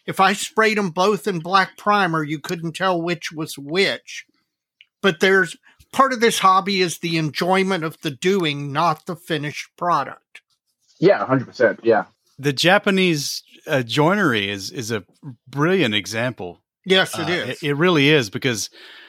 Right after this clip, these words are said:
Speaker 3: you know, I, I've seen the, the videos out there with the guys with the, the, the, the saws and the chisels, knocking, knocking that stuff out and then pounding together these mallets, and it's, it's perfect, right? Well, <sighs> you've got that guy,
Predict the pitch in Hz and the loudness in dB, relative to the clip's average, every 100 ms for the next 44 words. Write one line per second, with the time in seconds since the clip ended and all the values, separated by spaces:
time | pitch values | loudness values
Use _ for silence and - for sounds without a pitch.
0 | - - _ - 143 143 139 127 - - | -20 -20 _ -4 2 4 4 0 -8 -14
1 | - 151 160 160 143 190 185 165 143 127 | -2 0 2 0 -2 2 4 4 2 0
2 | 123 120 147 147 135 120 127 123 131 123 | -2 0 2 4 2 4 2 2 2 2
3 | 123 123 120 107 117 123 127 113 117 120 | 2 -2 -8 -8 0 4 4 0 -6 -10
4 | 117 _ 123 113 _ _ - 110 104 _ | -10 _ -8 -8 _ _ -8 -8 -8 _
5 | _ - - 156 139 135 135 120 107 104 | _ -4 0 4 6 6 4 0 -6 -4
6 | - 139 120 131 123 - - _ _ _ | 0 0 0 -2 -2 -6 -12 _ _ _
7 | 123 127 127 147 139 135 135 143 135 120 | -4 2 2 2 0 2 2 2 0 0
8 | - 131 - 131 131 120 110 104 _ - | 0 -2 2 2 4 2 -2 -6 _ -2
9 | 135 143 127 131 127 131 127 110 117 120 | 2 2 0 -2 -2 0 -2 -4 0 2
10 | 123 120 - 120 101 - - _ 123 - | 2 0 -4 -6 -6 -10 -12 _ -8 -8
11 | - 170 147 101 - 120 120 127 _ _ | 0 0 2 -2 -4 0 0 0 _ _
12 | 143 180 185 - - - - - - - | 2 2 2 -4 -12 -10 -10 -12 -16 -20
13 | _ _ _ _ _ _ 160 135 170 131 | _ _ _ _ _ _ -8 0 0 2
14 | 151 165 127 107 101 107 | 2 2 0 -2 -2 -6